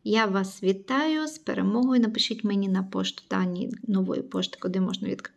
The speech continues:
відправити вам ваш виграш, семпли від Ксержов. Вітаю всіх переможців.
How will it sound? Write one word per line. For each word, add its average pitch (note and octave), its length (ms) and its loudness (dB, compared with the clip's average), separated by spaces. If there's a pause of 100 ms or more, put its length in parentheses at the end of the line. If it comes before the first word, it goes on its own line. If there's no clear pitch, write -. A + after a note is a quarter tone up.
(120)
відправити F#3+ 680 2
вам F#3+ 500 0
ваш - 380 -2
виграш, C#4+ 420 2
семпли - 720 -2 (460)
від F#3+ 260 -2
Ксержов. - 760 -4 (440)
Вітаю G#3 300 0
всіх F#3+ 380 -4
переможців. - 960 -2